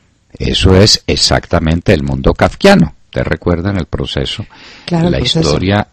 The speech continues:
Speaker 2: Sí.
Speaker 1: del proceso es un pobre infeliz que no sabe de qué lo acusan, pero que está acusado y está acusado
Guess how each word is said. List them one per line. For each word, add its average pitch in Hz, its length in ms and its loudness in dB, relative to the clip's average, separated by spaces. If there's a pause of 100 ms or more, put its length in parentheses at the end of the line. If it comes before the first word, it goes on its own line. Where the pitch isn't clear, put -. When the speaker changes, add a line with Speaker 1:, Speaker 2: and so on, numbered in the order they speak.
(140)
Speaker 2:
Sí. - 160 -8
Speaker 1:
del 80 200 -4
proceso 76 680 -4
es 71 200 -6
un 98 100 -6
pobre 95 340 0
infeliz 90 520 0
que 78 120 -4
no 87 160 0
sabe 107 360 2
de 92 120 0
qué 92 140 -4
lo 104 140 -2
acusan, 110 440 -4
pero 78 220 -2
que - 120 -8
está - 180 -2
acusado 113 600 2
y - 120 -8
está 101 240 0
acusado 117 520 4